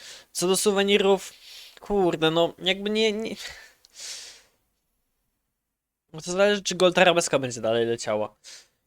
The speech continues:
Suweniry są tak mocno związane z Gold Arabeską. No bo o ile jeszcze jakieś różowe skiny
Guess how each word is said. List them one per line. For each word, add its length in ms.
Suweniry 360
są 180
tak 160
mocno 260
związane 560
z 60
Gold 220
Arabeską. 680
No 100
bo 300
o 120
ile 220
jeszcze 280
jakieś 240
różowe 380
skiny 540